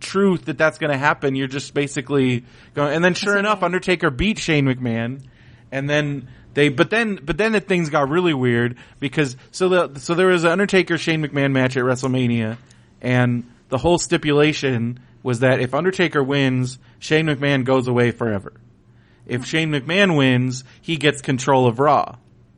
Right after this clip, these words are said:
Speaker 2: Oh.
Speaker 1: Undertaker won, but then Shane, but then Vince came out on Raw the next night and was like, "Uh, Shane, you did pretty great in that match, so I'm gonna let you have, you can, you can control Raw just for tonight."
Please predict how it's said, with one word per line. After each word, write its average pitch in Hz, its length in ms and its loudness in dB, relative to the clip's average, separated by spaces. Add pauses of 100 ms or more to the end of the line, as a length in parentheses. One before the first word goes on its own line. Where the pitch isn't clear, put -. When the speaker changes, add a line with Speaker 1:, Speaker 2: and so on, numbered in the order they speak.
(500)
Speaker 2:
Oh. 208 320 -6
Speaker 1:
Undertaker 202 580 2 (300)
won, 131 640 2 (240)
but 160 120 -4
then 208 200 2
Shane, 202 360 2
but 185 140 0
then 233 220 2
Vince 220 320 0
came 175 260 -2
out 147 340 0 (320)
on 156 320 0
Raw 147 560 2 (140)
the 165 140 -2
next 202 260 -4
night 214 300 0
and 170 80 -6
was 160 180 -8
like, 160 240 2 (340)
"Uh, 180 600 2 (720)
Shane, 220 320 0
you 254 100 2
did 240 220 -2
pretty 202 220 0
great 165 280 2
in 160 80 0
that 160 180 2
match, 160 240 2
so 185 160 0
I'm 247 140 2
gonna 247 140 2
let 190 260 0
you 190 120 2
have, 165 460 0 (300)
you 175 100 -6
can, 170 420 -2 (140)
you 202 140 -2
can 220 200 0
control 185 440 0
Raw 160 260 4
just 156 300 0
for 190 100 2
tonight." 143 520 0